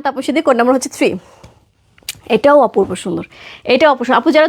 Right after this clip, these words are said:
দুইটা, তিনটা, চারটা করে একসাথে নেবেন আপু একটু ইনবক্সে লিখে দেবেন all confirm, একটুখানি কষ্ট করে লিখে দেবেন। <clears throat> কোড নাম্বার হচ্ছে কত? কোড নাম্বার হচ্ছে এটা এমএস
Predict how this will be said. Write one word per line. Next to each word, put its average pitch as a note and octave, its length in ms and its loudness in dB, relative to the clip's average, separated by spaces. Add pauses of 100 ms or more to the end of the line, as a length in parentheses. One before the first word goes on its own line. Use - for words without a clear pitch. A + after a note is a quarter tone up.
দুইটা, D4 220 0
তিনটা, D#4+ 240 0
চারটা D4+ 240 -2
করে D4+ 160 4
একসাথে D#4 280 -4
নেবেন D#4 220 2
আপু D#4+ 180 -4
একটু E4+ 180 -2
ইনবক্সে D4 300 0
লিখে C#4+ 160 -4
দেবেন D#4+ 140 -2 (120)
all D#4 120 2 (120)
confirm, G3 300 -2 (580)
একটুখানি F4+ 400 0 (100)
কষ্ট C#4+ 240 -2
করে C4+ 160 4
লিখে G3+ 200 -2
দেবেন। - 160 -10 (320)
<clears throat> - 340 -4
কোড C#4+ 200 2
নাম্বার D4+ 220 0
হচ্ছে E4 240 -4
কত? D4+ 100 0 (100)
কোড A#3+ 140 -2
নাম্বার G3+ 180 -4
হচ্ছে G#3 200 -6
এটা E4 100 4 (540)
এমএস C4+ 300 0